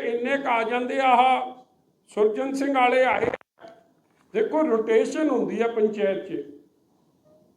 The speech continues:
ਰਿਜ਼ਰਵੇਸ਼ਨ ਦੀ ਰੋਟੇਸ਼ਨ ਹੈ, ਜਿਹੜਾ ਜਨਰਲ ਹੋ ਗਿਆ ਰਿਜ਼ਰਵ ਹੋ ਜਾਂਦਾ ਹੈ, ਫਿਰ ਇੱਕ ਜਿਵੇਂ ਜੈਂਟਸ ਹੋ ਗਿਆ ਜਨਰਲ, ਫਿਰ ਉਹ ਲੇਡੀਜ਼ ਹੋ ਗਿਆ ਜਨਰਲ, ਫਿਰ ਉਹ ਐਸ ਸੀ ਹੋ ਗਿਆ ਮੈਨ, ਫਿਰ ਉਹ ਐਸ ਸੀ ਹੋ ਗਿਆ ਲੇਡੀਜ਼, ਮਤਲਬ ਇਸ ਤਰ੍ਹਾਂ ਰੋਟੇਸ਼ਨ ਚੱਲਦੀ ਹੈ।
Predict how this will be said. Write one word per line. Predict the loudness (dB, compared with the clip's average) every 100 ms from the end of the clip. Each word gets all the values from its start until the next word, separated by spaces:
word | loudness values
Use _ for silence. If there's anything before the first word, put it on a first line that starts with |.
| _ -2
ਰਿਜ਼ਰਵੇਸ਼ਨ | 2 2 2 0 0 0 -4 -6
ਦੀ |
ਰੋਟੇਸ਼ਨ | -6 -4 0 0 0 -2
ਹੈ, | -4 -2
ਜਿਹੜਾ | -2 -2
ਜਨਰਲ | -2 -4 -2 -2 0
ਹੋ | 0 0
ਗਿਆ | 0 2
ਰਿਜ਼ਰਵ | 0 0 -4 -4
ਹੋ | -2 0
ਜਾਂਦਾ | -2 -2 -2
ਹੈ, | -2
ਫਿਰ | 0 0
ਇੱਕ | 0 -2
ਜਿਵੇਂ | -2 0
ਜੈਂਟਸ | 0 2 2 2 0
ਹੋ | 0 2
ਗਿਆ | 0
ਜਨਰਲ, | 0 -2 0 0 0 2
ਫਿਰ | 2
ਉਹ | 2
ਲੇਡੀਜ਼ | 4 4 4 0 -2
ਹੋ | -2 0
ਗਿਆ | 0
ਜਨਰਲ, | 0 0 0 0 -2 -4 -12 -20 _ _ _ 0
ਫਿਰ | 2 4
ਉਹ | 2
ਐਸ | -2 -4 -6
ਸੀ | -2
ਹੋ | 2 2
ਗਿਆ | 2 0
ਮੈਨ, | 0 -2 -2 0 -2 -4 0
ਫਿਰ | 2 4
ਉਹ | 2 2
ਐਸ | -2 -4 -6
ਸੀ | -2
ਹੋ | 0 0
ਗਿਆ | 0 0 -2 -6 -14 -20 _ 0
ਲੇਡੀਜ਼, | 4 4 2 -6 -6
ਮਤਲਬ | -4 -4 -2
ਇਸ | 0 -2 -2
ਤਰ੍ਹਾਂ | -4 -2
ਰੋਟੇਸ਼ਨ | -2 0 0 0 -2 -2
ਚੱਲਦੀ | 0 0 0
ਹੈ। | -4